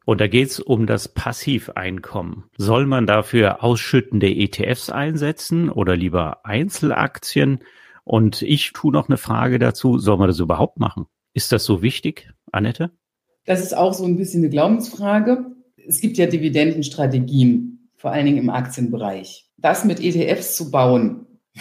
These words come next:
Speaker 2: warum? Könnte man tun. Es kommt ja darauf an, wo, wieder einmal, wo ich hin will. Möchte ich diese Ausschüttungen dann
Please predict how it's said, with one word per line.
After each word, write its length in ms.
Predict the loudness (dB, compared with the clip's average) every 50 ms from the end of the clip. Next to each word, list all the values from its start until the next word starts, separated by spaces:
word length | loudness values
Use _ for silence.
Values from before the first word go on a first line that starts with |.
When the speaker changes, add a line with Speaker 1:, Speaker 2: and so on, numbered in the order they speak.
| -16 -16 -16 -14 -10
Speaker 2:
warum? 760 | -8 -4 0 2 4 4 4 4 0 -2 -8 -14 -20 _ _ -2
Könnte 260 | 0 2 2 2 2
man 220 | 2 2 2 2
tun. 380 | 0 2 2 2 2 0 -2 -8 -14 -20 _ _ -14
Es 120 | -14 -10 -4
kommt 200 | -2 0 0 2
ja 80 | 2
darauf 160 | 2 0 0
an, 200 | 0 -2 -2 -2
wo, 40 | -2
wieder 440 | -4 -4 -4 -4 0 2 2 4 4
einmal, 380 | 2 2 0 2 0 0 2 2
wo 80 | 0
ich 140 | 0 0 0
hin 280 | 0 0 2 2 0 0
will. 240 | -2 -2 -2 -4 -6 -12 -20 -20 _ -4
Möchte 320 | -2 -2 -2 -2 -4 -10
ich 420 | -10 -8 -8 -8 -8 -10 -12 -12 -14 _ _ _ _
diese 240 | -8 -4 -2 0 2
Ausschüttungen 720 | 2 2 0 0 -2 -6 -6 -6 -4 -4 -2 -2 -2 -2 0
dann 400 | 0 0 0 0 -2 -2 -6